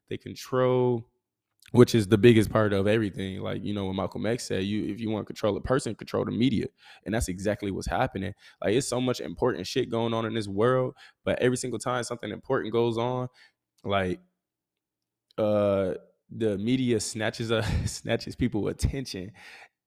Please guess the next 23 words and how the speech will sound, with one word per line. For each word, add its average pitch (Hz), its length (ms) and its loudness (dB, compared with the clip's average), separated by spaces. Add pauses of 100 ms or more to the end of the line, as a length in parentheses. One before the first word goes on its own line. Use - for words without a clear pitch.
and 110 180 -2
be 113 100 2
like, 95 260 0 (140)
"Oh, 113 100 2
you 113 160 2
thought 113 180 2
that 110 80 4
was 107 120 2
important, 98 320 -2
but 92 100 -4
this 113 180 -4
is 95 80 -6
way 101 180 2
more 98 180 -2
important 95 300 -2
right 92 160 -2
here." 107 300 6 (240)
And 120 80 -4
then 123 80 2
it'd 127 140 2
be 123 80 6
some 90 340 -6
bullshit. 123 680 0